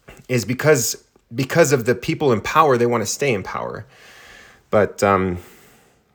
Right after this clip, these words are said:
yeah, it's just, I don't know. Um, it's a, it's a, it's a tricky,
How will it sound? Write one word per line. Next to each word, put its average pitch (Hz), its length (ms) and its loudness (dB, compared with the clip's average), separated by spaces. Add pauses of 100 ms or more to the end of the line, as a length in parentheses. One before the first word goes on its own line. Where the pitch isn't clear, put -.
yeah, 110 240 4
it's - 180 -6
just, - 460 -6 (560)
I 143 100 -2
don't 151 80 0
know. 107 380 0
Um, 110 500 2 (1800)
it's - 220 -6
a, 120 340 2
it's 117 160 0
a, 120 60 2 (160)
it's - 140 -4
a 117 80 0 (420)
tricky, 139 600 0